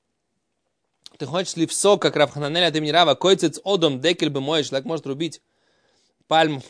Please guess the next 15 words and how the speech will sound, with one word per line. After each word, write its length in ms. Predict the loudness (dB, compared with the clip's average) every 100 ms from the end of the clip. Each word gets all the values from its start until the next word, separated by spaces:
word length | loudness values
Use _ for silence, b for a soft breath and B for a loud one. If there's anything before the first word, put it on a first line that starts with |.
| -14
моет, 440 | -8 -2 0 0
а 100 | -6
фальпиша 280 | -8 -6 -4
эйну 180 | -2 0
цорих 240 | 0 2
элю 120 | 2 4
леал 240 | 6 4
насорис, 500 | 2 -2 -2 -2 -6 _ _ -12
даже 220 | -6 -6
если 120 | -6
ему 120 | -8
нужно 240 | -8 -8 -4
только 460 | -2 0 0 -2 _ _ _ _
немножко 720 | -16 -8 -4 -4 0 2 2 0 _ -20
стружки, 580 | -10 -6 -6 -8 -14